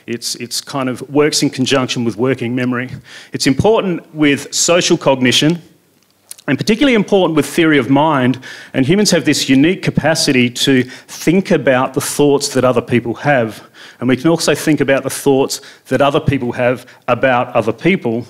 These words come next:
including ourselves. So it kind of makes, it, it, it creates this kind of collective brain, if you like, which is very important for collaborative planning,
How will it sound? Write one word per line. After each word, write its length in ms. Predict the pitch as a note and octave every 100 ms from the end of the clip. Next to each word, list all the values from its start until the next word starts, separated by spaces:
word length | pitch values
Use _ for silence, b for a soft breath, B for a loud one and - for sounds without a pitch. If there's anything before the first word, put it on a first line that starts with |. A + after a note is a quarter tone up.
| -
including 440 | A#2+ - C3 A#2+ A2+
ourselves. 640 | A#2 - E3 A2 F#2 - B
So 220 | - A#2+ A2+
it 80 |
kind 200 | - C#3+
of 100 | B2
makes, 300 | B2+ B2+ - -
it, 160 | C#3
it, 120 | C#3 B2+
it 140 | C#3 -
creates 320 | C#3+ C#3+ C#3+
this 140 | C3
kind 180 | - B2
of 100 | -
collective 640 | - C3+ C#3 - B2 F#2
brain, 320 | A#2 B2+ C#3 C#3+
if 160 | C3+
you 60 | B2
like, 360 | A#2 A2+ A#2+ B B
which 160 | - A#2
is 80 | G#2+
very 220 | C#3 C#3
important 540 | A#2 A#2 C3 C#3 B2+
for 200 | - A#2+
collaborative 600 | - - B2+ A#2+ A2+ G#2 -
planning, 600 | C3 C#3 C#3+ C#3 C#3+